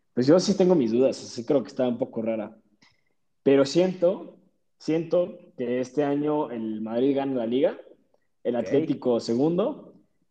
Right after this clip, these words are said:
Speaker 1: eh, el, el Sevilla queda tercer lugar, efectivamente el Barça queda cuarto, y creo que el que puede darnos la sorpresa es, eh, el Villarreal, ¿no? Es el Villarreal,
Speaker 2: O, o
Speaker 1: porque
Speaker 2: sea,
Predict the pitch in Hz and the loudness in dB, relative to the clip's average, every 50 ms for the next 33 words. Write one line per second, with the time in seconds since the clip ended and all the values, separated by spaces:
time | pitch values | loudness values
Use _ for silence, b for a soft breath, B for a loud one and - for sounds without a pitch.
0 | _ _ _ - 117 117 113 110 110 104 95 - - - 113 117 110 110 110 110 | _ _ _ -6 -4 0 0 0 0 -2 -6 -10 -8 -6 -6 -4 -4 -4 -2 -2
1 | 110 110 110 110 107 107 107 107 107 104 101 98 98 98 98 98 95 95 95 87 | -2 -2 0 0 0 0 0 0 0 0 0 0 0 0 0 0 0 0 0 -2
2 | - - - - - _ _ _ _ _ _ _ _ - _ _ _ - 120 117 | -4 -8 -16 -20 -20 _ _ _ _ _ _ _ _ -20 _ _ _ 2 2 4
3 | - 131 120 127 131 139 147 135 131 - 139 135 123 - 123 117 - - 131 120 | 6 6 6 8 8 8 6 6 6 4 4 4 4 2 0 -2 2 2 2 2
4 | 123 120 120 131 165 214 226 - - - - _ _ _ _ _ _ _ _ _ | 4 2 2 4 2 2 0 -4 -12 -20 -20 _ _ _ _ _ _ _ _ _
5 | _ _ - 120 117 120 120 120 - 156 156 147 147 151 147 147 156 143 131 135 | _ _ -4 -4 -2 -2 -2 0 4 4 6 6 6 4 4 4 2 2 2 2
6 | 139 139 156 139 123 - 139 135 120 - - 135 139 143 139 - 175 240 294 - | 2 0 0 -4 -2 0 0 0 0 0 0 0 0 0 0 0 -2 -2 -2 -8
7 | - - - _ _ _ _ _ 131 120 - - 143 143 160 175 - - 185 170 | -14 -20 -20 _ _ _ _ _ -6 -2 2 4 6 8 8 6 6 4 2 2
8 | 127 - 135 120 - - 139 151 156 156 147 147 151 156 156 151 143 120 - 120 | 2 0 -4 -8 -6 -2 0 2 2 4 4 2 2 0 -2 -4 -6 -6 -6 -10
9 | 110 - - 127 135 139 - 160 165 196 262 233 - - _ _ 120 120 123 117 | -12 -8 -2 -2 -2 -2 0 -4 -4 -4 -6 -10 -16 -20 _ _ -4 -2 -2 -2
10 | - - - 135 131 127 123 120 117 117 110 107 104 107 107 101 101 101 104 107 | -4 -6 -4 0 2 2 2 2 0 -4 -6 -6 -6 -6 -8 -8 -8 -12 -12 -12
11 | 110 104 104 _ _ 107 117 190 _ _ _ _ _ _ _ _ _ _ _ _ | -12 -14 -16 _ _ -20 -20 -20 _ _ _ _ _ _ _ _ _ _ _ _
12 | _ - 127 120 113 98 98 147 160 - 156 - 196 175 - 185 175 - - - | _ -6 -4 -4 -4 0 0 0 0 0 -2 -4 -4 0 2 2 2 2 -4 -12